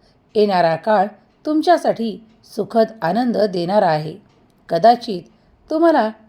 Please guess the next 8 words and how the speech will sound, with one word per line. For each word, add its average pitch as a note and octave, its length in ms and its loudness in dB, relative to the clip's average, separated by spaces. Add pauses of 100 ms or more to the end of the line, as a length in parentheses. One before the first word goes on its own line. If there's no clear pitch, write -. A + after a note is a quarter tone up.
(140)
खरे A3 260 2
वाटेल F3 500 -2 (440)
किंवा E4+ 280 4
तुमचा B3 360 0
विश्वास G#3+ 540 0
बसेल G#3 400 -6 (440)
इतके G#3 300 -4
आशीर्वाद G#3 640 -2